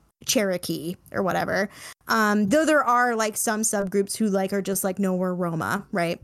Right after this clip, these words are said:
But anyway, it's complicated. Yeah, so it's like our, our conception of these people is, like, highly stereotyped,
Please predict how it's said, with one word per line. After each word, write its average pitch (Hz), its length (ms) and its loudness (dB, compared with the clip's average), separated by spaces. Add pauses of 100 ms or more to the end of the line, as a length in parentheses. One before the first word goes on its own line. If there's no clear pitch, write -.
But 196 160 0
anyway, 180 320 0
it's - 260 -4 (220)
complicated. 185 600 -2 (920)
Yeah, 240 280 4
so 247 160 4
it's 240 160 0
like 233 240 2 (160)
our, 262 280 4
our 277 180 4
conception 254 1000 0 (460)
of 240 200 2
these 247 200 -2
people 226 360 0
is, 214 140 0
like, 208 200 -2 (120)
highly 254 460 0
stereotyped, 254 960 0